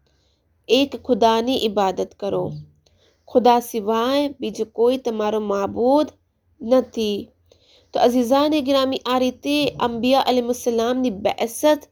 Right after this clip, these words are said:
અને તાલીમનો બુનિયાદી મુદ્દો શું હતો? તૌ-, તૌહીદની દાવત હતી. તે પણ એક રીતે ખુદાના ઇકરારની સાથે તમામ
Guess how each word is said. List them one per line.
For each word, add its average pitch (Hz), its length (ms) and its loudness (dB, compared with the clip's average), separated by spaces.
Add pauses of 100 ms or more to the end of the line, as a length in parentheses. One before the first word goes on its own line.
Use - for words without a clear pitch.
(340)
અને 226 120 0
તાલીમનો 220 540 0
બુનિયાદી 208 520 0
મુદ્દો 254 600 0 (200)
શું 269 240 0
હતો? 311 240 -2 (300)
તૌ-, 202 340 0
તૌહીદની 240 760 -2 (340)
દાવત 190 420 0
હતી. 202 300 -6 (680)
તે 294 140 4
પણ 330 340 0 (160)
એક 254 200 -6
રીતે 277 380 0
ખુદાના 262 720 0
ઇકરારની 269 640 0
સાથે 214 600 -4 (600)
તમામ 277 640 2